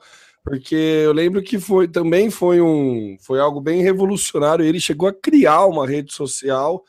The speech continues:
que aproximava as pessoas simpáticas a ele e ajudava muito ele na,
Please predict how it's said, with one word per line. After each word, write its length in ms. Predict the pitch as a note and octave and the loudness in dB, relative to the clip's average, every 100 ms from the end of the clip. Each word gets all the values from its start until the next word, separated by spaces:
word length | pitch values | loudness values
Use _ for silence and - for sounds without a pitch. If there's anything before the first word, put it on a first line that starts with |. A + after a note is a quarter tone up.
| - - _ _ | -20 -20 _ _
que 300 | C#3 D3+ D#3+ | 0 4 4
aproximava 840 | D#3 - D#3+ - D#3 D3+ F#3 F3 | 2 0 -2 -2 0 2 2 2
as 120 | D#3 | -2
pessoas 560 | - D3+ - D3+ D3 C#3 | -2 -10 -8 -10 -8 -10
simpáticas 760 | D3 C#3 C#3 C#3+ C#3+ - C3 B2 | -12 -4 -2 -2 -4 -6 -6 -4
a 120 | B2 | -2
ele 420 | C#3+ F3+ G3+ G3 | -2 -2 -4 0
e 60 | F#3+ | 0
ajudava 500 | F3 D#3 D#3+ F3 F3+ | 0 0 0 2 0
muito 400 | D3+ F#3+ F#3 D#3+ | 0 -2 0 0
ele 180 | E3 | 0
na, 480 | F3+ F#3 F3+ D#3 B2 | 2 2 2 0 -2